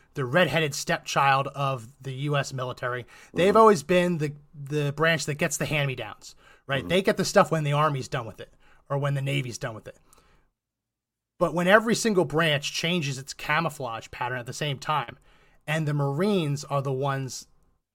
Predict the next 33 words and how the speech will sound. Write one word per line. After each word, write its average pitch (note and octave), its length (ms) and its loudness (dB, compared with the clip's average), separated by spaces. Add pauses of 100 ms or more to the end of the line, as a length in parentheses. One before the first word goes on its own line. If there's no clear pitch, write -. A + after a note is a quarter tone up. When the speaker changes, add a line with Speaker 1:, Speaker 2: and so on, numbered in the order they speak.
(260)
Speaker 1:
left D3 260 -2
holding D#3+ 260 0
the C#3 80 -6
bag C#3+ 280 4
saying, C#3 160 -6
"Hey, D3 180 0 (320)
I, D3 180 -6
I, C#3 260 -4
I C#3+ 80 -2
got C3+ 200 -2
nothing." D3+ 360 4 (880)
Well, F#3+ 140 2
let, G#3+ 80 4
let B3 100 8
me D4 80 6
just - 200 0
pl-, F3+ 160 -14
play G#3 160 8
this D#3+ 100 4
video. C#3+ 180 -2
This E3+ 160 -4
is G3 120 -2
some A3+ 120 4
of G3+ 120 6
the, E3+ 180 0
uh, B2+ 320 -2
Marine D#3 340 -2
commanders C#3+ 680 -4 (420)
released D3 320 -2
this C#3 140 -4
video C3+ 320 -2
on C3+ 100 2
Instagram C#3 680 0